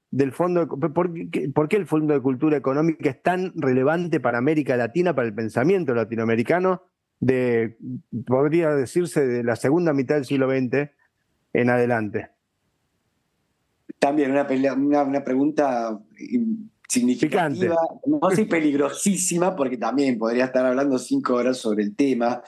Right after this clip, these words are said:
Speaker 2: pero el Fondo de Cultura Económica fue fundado en mil novecientos treinta y cuatro como l-, la, la, la gran usina, el gran proyecto de intervención cultural de la Revolución cu-, eh, Mexicana,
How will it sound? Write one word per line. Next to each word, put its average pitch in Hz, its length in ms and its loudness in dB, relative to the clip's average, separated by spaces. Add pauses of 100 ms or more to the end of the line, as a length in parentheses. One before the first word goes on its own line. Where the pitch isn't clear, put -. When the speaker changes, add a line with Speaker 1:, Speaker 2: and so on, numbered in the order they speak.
(540)
Speaker 2:
pero 143 680 2 (140)
el 139 180 0
Fondo 220 200 2
de 208 60 -4
Cultura 170 280 0
Económica 165 560 -2
fue 135 120 -8
fundado 135 280 2
en 139 60 2
mil 139 100 2
novecientos 131 380 -4
treinta 117 280 -2
y 107 60 -6
cuatro 151 680 0 (300)
como 135 300 2
l-, 131 400 -2 (260)
la, 131 320 0
la, 127 300 -2 (200)
la 131 180 2
gran 190 300 0
usina, 170 340 -2
el 131 180 -2
gran 233 440 0
proyecto 135 1080 -2 (500)
de 127 80 2
intervención 127 720 0
cultural 135 440 0
de 165 60 2
la 135 100 2
Revolución 127 600 0
cu-, 127 280 0 (280)
eh, 113 460 2
Mexicana, 131 920 0